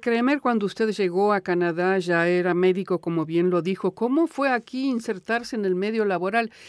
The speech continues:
Es que usted tuvo que revalidar, por ejemplo, su título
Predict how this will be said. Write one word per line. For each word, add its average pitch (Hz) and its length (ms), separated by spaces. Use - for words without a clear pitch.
Es 214 160
que 220 120
usted 247 340
tuvo 262 260
que 233 120
revalidar, 202 680
por 214 160
ejemplo, 196 580
su - 260
título 139 580